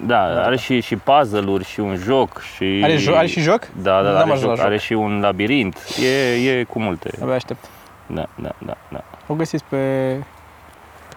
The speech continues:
Speaker 2: în,
Speaker 1: Pe la O M V.
Speaker 2: pe la O M V. Foarte bună.
Speaker 1: Acest posca-, podcast nu este sponsorizat de O M V.
Speaker 2: Sau
Speaker 1: Deși
Speaker 2: de cineva.
Speaker 1: Sau de cineva.
Speaker 2: Nu e sponsorizat de nimeni.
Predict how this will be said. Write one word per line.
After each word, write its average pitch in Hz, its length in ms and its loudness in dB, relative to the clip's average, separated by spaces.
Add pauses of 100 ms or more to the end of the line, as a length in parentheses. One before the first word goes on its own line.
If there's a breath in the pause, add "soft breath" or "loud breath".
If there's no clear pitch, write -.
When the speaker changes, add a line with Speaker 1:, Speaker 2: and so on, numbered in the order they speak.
(560)
Speaker 2:
în, 127 200 -8
Speaker 1:
Pe 120 100 2
la 110 100 2
O 113 160 2
M 113 100 -2
V. 87 100 -2
Speaker 2:
pe - 60 -8
la 127 100 -2
O 127 40 -2
M 127 140 -4
V. 117 120 -8 (2000)
Foarte - 220 -10
bună. 117 220 -8 (340)
Speaker 1:
Acest - 220 -2
posca-, 151 380 -2 (100)
podcast 156 440 -2
nu 190 120 -2
este 170 200 -2
sponsorizat 82 600 -4
de 78 60 -4
O 76 40 -2 (100)
M 73 40 -12 (100)
V. - 40 -12 (220)
Speaker 2:
Sau 156 200 -2
Speaker 1:
Deși 123 120 -2
Speaker 2:
de 135 80 2
cineva. 131 420 0
Speaker 1:
Sau - 160 -4
de 98 100 0
cineva. 110 300 -2 (160)
Speaker 2:
Nu 151 140 -6
e 190 60 0
sponsorizat 143 540 -2
de 135 80 -2
nimeni. 123 420 -4